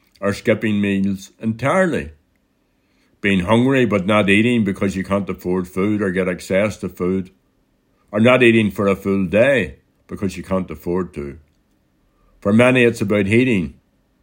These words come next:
or eating. Isn't that also being a bully? This is the political establishment that the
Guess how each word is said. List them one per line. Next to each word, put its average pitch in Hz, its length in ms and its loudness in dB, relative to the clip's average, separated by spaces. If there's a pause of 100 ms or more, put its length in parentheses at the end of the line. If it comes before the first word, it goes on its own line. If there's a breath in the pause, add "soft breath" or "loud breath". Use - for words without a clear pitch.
(300)
or 95 160 0
eating. 98 460 -2 (880)
Isn't 85 220 -6
that 101 180 0
also 110 640 0 (460)
being 92 220 -2
a 87 60 -2
bully? 101 440 -2 (1500)
This 156 180 2
is 127 160 -2
the 113 220 4
political 131 420 2
establishment 110 760 0
that 104 220 -2
the 98 320 -2